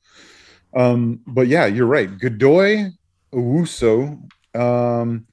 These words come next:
maybe even Vite, although that's not shocking, um, all being on the bench, plus, plus Youngworth.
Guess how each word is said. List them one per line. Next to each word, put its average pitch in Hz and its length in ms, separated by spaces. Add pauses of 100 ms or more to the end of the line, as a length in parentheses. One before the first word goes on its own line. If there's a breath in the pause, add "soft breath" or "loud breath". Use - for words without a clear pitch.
(240)
maybe 185 420 (180)
even 139 300
Vite, 107 480
although 110 180
that's 110 280
not 107 260
shocking, 107 640 (560)
um, 113 800 (720)
all 139 140
being 143 160
on 135 100
the 123 60
bench, 120 320
plus, - 420 (480)
plus 151 260
Youngworth. 117 580